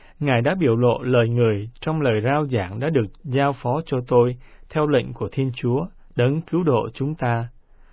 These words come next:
Tôi gửi lời thăm anh Tito, người con tôi thực sự sinh ra,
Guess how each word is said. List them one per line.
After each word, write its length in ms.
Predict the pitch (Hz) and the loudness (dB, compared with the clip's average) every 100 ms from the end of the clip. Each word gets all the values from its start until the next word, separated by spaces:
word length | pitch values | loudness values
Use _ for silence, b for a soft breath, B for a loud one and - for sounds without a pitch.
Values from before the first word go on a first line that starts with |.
| - - | -20 2
Tôi 200 | 165 165 | 2 4
gửi 200 | 131 110 | 2 2
lời 180 | 117 107 | 2 0
thăm 240 | 143 139 165 | -2 -4 -2
anh 240 | 147 139 127 | -4 -4 -4
Tito, 480 | 147 135 139 131 135 b b b | -6 0 0 0 -2 b b b
người 200 | 143 107 - | 0 0 2
con 300 | 151 160 165 | 2 2 -2
tôi 140 | 165 | -4
thực 100 | 147 110 | -4 -4
sự 220 | - 127 | -6 -8
sinh 320 | - 143 139 | -4 -4 -2
ra, 280 | 139 139 | 0 0